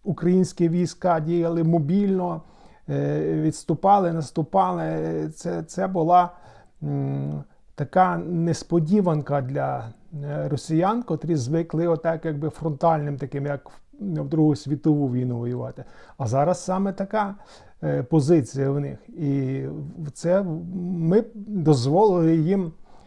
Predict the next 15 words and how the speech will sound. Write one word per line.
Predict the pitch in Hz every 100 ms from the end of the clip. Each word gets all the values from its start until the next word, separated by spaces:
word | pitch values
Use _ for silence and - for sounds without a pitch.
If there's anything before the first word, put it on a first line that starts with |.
| - - 147
е, | 139
прийти | - 147 190
до | 180 165
того, | 196 180 180 180 160 -
що | - - 175 180
вони | 170 170
вміють, | 160 185 170 135 110
дали | 143 143 180
їм | 180 165 160
можливість | 151 143 120 151 208 196 196 - 185 190 - - -
отак | 147 165
стати | - - 180 170
тим | 160 151
фронтом | 160 170 202 196 175 -
і | 214